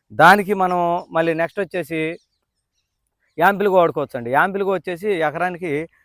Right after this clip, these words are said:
ఆ, పురుగు లేకుండా ఉంటే ఎనభై ఎంఎల్ అండి. పురుగు బాగా ఉధృతిగా మళ్ళీ ఉందంటే దాన్ని హండ్రెడ్ ఎంఎల్, వంద ఎంఎల్ వాడుకోండి.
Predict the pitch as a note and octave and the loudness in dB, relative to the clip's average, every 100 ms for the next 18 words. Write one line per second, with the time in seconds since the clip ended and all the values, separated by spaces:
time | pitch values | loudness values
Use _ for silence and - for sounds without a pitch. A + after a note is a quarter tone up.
0 | _ - D3+ D3+ - F3 F#3+ E3 D#3+ E3+ | _ -2 2 2 2 0 2 4 4 4
1 | F3 E3 G3 D#3+ D#3+ D#3+ D#3 E3 C#3 C3 | 0 -2 0 2 2 0 0 0 -2 -6
2 | - E3 F#3 F3 E3+ D#3+ D#3 E3 E3+ E3 | -8 -4 0 4 4 2 -8 -10 -8 -6
3 | D#3+ D#3+ D3+ _ _ - E3 E3+ G#3+ A#3 | -6 -6 -10 _ _ -6 -4 -2 -4 -6
4 | - D#3 F3 D#3 C3+ C3+ D3 D#3+ D3+ D3+ | -2 -2 0 -2 -4 -4 -4 -2 -4 -4
5 | B2+ C3+ D3 D#3 D#3+ D3+ C#3 C3+ C#3 D#3+ | -2 -2 -2 -4 -2 0 -2 -4 -10 -10